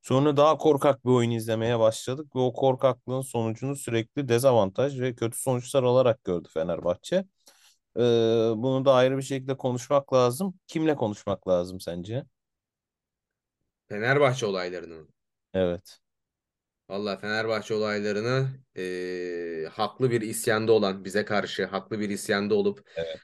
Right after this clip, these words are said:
Speaker 2: programda da artık konuk olmak isteyen çok haklı bir şekilde Batuhan Gerdan'la konuşmak lazım.
Speaker 1: Evet, bence artık konuk olmak istemiyor.
Speaker 2: E, artık evet.
Speaker 1: Hakkı
Speaker 2: Olmayacak
Speaker 1: çünkü.
Speaker 2: yani.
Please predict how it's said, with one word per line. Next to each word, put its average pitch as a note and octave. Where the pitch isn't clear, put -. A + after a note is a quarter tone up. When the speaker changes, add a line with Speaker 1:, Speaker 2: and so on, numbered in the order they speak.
Speaker 2:
programda A2
da G#2+
artık -
konuk C3
olmak A2
isteyen A#2
çok G#2+
haklı A2
bir G#2
şekilde G#2
Batuhan G#2+
Gerdan'la G2+
konuşmak F2
lazım. D#2+
Speaker 1:
Evet, F2+
bence A#2+
artık A#2+
konuk B2
olmak B2+
istemiyor. C#3
Speaker 2:
E, F2+
artık G#2+
evet. A#2+
Speaker 1:
Hakkı A#2
Speaker 2:
Olmayacak C3+
Speaker 1:
çünkü. F#2+
Speaker 2:
yani. E2